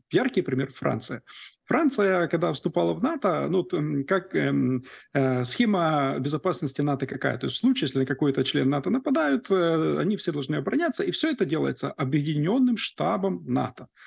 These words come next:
Франция сказала: "Мы не хотим подчиняться объединенному штату, э, штабу нато".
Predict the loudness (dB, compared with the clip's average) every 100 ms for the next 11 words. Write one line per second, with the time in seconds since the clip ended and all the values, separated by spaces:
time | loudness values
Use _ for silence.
0 | -20 -4 0 0 0 -2 -2 0 0 2
1 | 2 2 2 2 0 0 -2 -2 -2 -4
2 | -4 -2 -2 0 -2 -2 -2 -2 0 0
3 | -2 -4 -4 -4 -4 -2 -4 -2 -2 -2
4 | -2 -2 0 0 -2 -2 -8